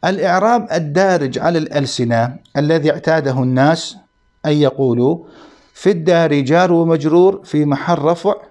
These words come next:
خبر"، لكنه هذا الإعراب هو على قول ضعيف، أما الراجح هو أنه الجار والمجرور هو متعلق بمحذوف،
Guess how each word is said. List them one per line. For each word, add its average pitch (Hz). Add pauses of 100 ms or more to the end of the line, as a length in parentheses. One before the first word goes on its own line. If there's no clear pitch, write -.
(200)
خبر"، 113 (500)
لكنه 170 (280)
هذا 160
الإعراب 147
هو 156
على 135
قول 170
ضعيف، 131 (400)
أما 147
الراجح 143
هو 165 (340)
أنه 139
الجار 175
والمجرور 123 (440)
هو 143
متعلق 170
بمحذوف، 139